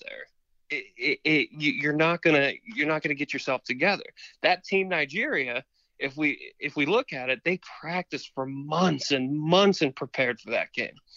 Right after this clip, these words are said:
U S A just came together, you know, like, like they were a, a five-man team looking to stay on the court at L A Fitness. So you, you, you have to focus on these things. Hockey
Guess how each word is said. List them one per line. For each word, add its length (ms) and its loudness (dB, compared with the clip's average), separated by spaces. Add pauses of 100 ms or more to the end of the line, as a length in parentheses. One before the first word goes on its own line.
(260)
U 200 6
S 200 2
A 160 2
just 240 -10
came 220 0
together, 460 -2
you 160 -8
know, 280 -6 (640)
like, 220 2
like 200 -4
they 100 4
were 240 0
a, 60 2
a 420 0 (440)
five-man 520 2
team 420 0
looking 240 -6
to 60 -8
stay 220 -4
on 100 -4
the 80 -10
court 240 -6
at 100 -8
L 160 -4
A 100 -6
Fitness. 580 -6 (640)
So 140 -6
you, 200 -2
you, 220 -4
you 140 -6
have 220 -2
to 60 -8
focus 420 -4
on 100 -8
these 160 -14
things. 200 -16 (460)
Hockey 640 4